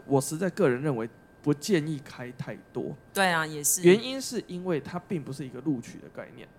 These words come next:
Speaker 1: 所以每一年只要在这个季节，因为我，你知道我是个活在网络世界的人，他们在网速-，网络社群上，家长就会吵说，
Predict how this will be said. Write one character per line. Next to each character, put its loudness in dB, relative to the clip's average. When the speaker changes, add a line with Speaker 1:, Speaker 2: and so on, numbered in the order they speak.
Speaker 1:
所 4
以 4
每 0
一 -8
年 -6
只 -10
要 0
在 0
这 -6
个 -4
季 -10
节， -16
因 -6
为 0
我， 0
你 -12
知 -6
道 0
我 -2
是 -8
个 -8
活 -2
在 0
网 -4
络 -4
世 -8
界 -10
的 -8
人， -12
他 -2
们 -2
在 -2
网 -8
速-， 0
网 -2
络 -2
社 -4
群 -6
上， -4
家 -4
长 -8
就 -4
会 -4
吵 -6
说， -2